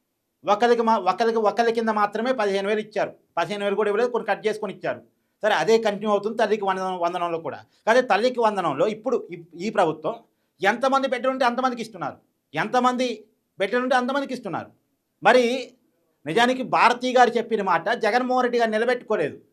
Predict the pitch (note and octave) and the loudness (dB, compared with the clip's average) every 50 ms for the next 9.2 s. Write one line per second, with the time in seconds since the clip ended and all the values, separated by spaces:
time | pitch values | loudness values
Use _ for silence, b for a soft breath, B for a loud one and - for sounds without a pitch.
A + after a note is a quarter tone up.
0 | _ _ _ - A3+ A#3+ B3+ B3+ B3 A#3 A3 G#3+ G#3+ G#3+ A#3+ A#3 A#3+ A3+ A3 G#3+ | _ _ _ 0 0 2 2 0 -2 -2 -4 -4 -2 -2 -2 -2 -2 -2 0 0
1 | G#3+ G#3 A3+ A3 G3+ F#3+ F#3 F3 F3 E3+ - C#3+ B2+ G#2+ G2+ F#2+ F2+ _ _ _ | 0 0 -2 -4 -4 -4 -4 -4 -6 -8 -8 -14 -16 -16 -18 -20 _ _ _ _
2 | _ _ _ _ _ _ _ - D3+ E3 G3 A3 B3 B3+ A#3 A#3 A#3+ A#3+ - C#4+ | _ _ _ _ _ _ _ -12 -6 -2 0 4 4 4 2 2 -2 -2 -4 2
3 | - C#4 C4 C4 C4 B3 C4 B3+ B3 A3+ A3 A#3 B3+ B3 B3 B3 B3 A#3+ A#3+ B3 | 4 4 4 4 2 2 2 0 2 2 4 2 2 0 0 0 0 0 0 0
4 | A#3+ B3 A#3+ A#3 A#3 G3+ G3+ A#3 A#3+ A#3 - A#3+ A#3 A3+ A#3+ A#3+ A#3+ A3+ A#3 A#3 | 0 0 0 0 0 -2 -2 -2 -4 -2 2 2 4 4 2 0 -2 -2 -2 -2
5 | A#3 A3+ - _ _ _ _ _ _ _ _ _ _ - D3 - - - C#4 C4 | -4 -4 -8 _ _ _ _ _ _ _ _ _ _ -12 -12 -10 -4 -2 0 4
6 | A#3+ A#3 A#3+ A#3 B3 A3+ G#3+ G#3+ G3+ G3+ F#3 G3+ G#3+ A3+ G3+ F#3 G3 A3+ C4 B3+ | 6 6 6 6 4 0 0 -2 0 0 -2 0 0 0 0 0 0 0 0 0
7 | B3+ A3+ B3 A#3 G#3+ F3+ F3+ F3+ F#3+ A3 G#3+ F#3 F#3 A3 A3+ A3 - G#3 G3+ - | 0 0 0 0 0 -2 0 0 0 0 0 2 0 0 0 0 -2 -2 0 2
8 | B3+ B3 A3+ G#3+ G3 G#3 A#3 G#3+ F#3 F#3 A3+ A3+ G#3 G#3+ G#3+ G#3+ - B3+ A#3+ A3+ | 2 2 4 4 4 4 4 2 2 2 0 0 -2 -4 -6 0 2 2 2 4
9 | G3+ F#3+ F#3+ A#3 | 2 2 0 0